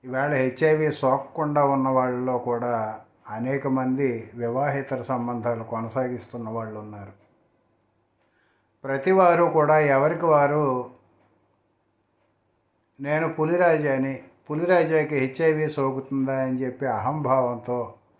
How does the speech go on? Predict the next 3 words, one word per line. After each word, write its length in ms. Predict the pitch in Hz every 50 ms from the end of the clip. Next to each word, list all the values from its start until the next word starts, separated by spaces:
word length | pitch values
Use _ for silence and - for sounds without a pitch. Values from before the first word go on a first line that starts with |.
| _ _ _ _ _ _ _
తమకున్న 480 | 127 131 135 147 139 139 147 151 165 175
సంబంధాలని 1200 | 156 - 156 147 147 143 151 156 151 139 131 135 135 135 131 131 135 135 135 135 123 117 117 113 - _ _ _
హెచ్ఐవి 880 | 131 127 123 123 - 156 156 156 151 147 151 147 147 139 135 131 -